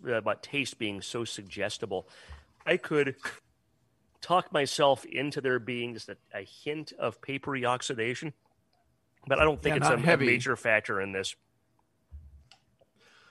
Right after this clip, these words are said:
Speaker 1: <clears throat>
Speaker 2: So, uh, I, I agree on the appearance. It's a golden colored beer, fantastic clarity. Um, you know, um, had a fair head when it,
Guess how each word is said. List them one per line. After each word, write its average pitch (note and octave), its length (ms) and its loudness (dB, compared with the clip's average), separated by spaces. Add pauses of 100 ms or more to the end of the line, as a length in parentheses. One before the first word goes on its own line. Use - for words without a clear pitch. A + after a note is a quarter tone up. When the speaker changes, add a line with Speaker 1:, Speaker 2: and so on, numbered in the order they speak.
(440)
Speaker 1:
<clears throat> F3+ 480 8
Speaker 2:
So, C#3+ 320 4
uh, C3 440 6 (320)
I, B2+ 60 -6 (120)
I D3 100 2
agree E3 260 2
on E3+ 100 4
the C#3+ 80 0
appearance. C#3 420 0
It's B2+ 80 -4
a - 40 -10
golden C3+ 360 0
colored C3 360 -4
beer, B2+ 680 0
fantastic B2 560 -4
clarity. A#2+ 760 -2
Um, G#2 400 -4 (100)
you C3 100 -8
know, G#2+ 240 -6 (760)
um, G#2 400 -4 (340)
had C#3 220 2
a C3+ 100 -2 (460)
fair D3 260 -2
head A#2 200 0
when A2+ 120 -2
it, - 100 -6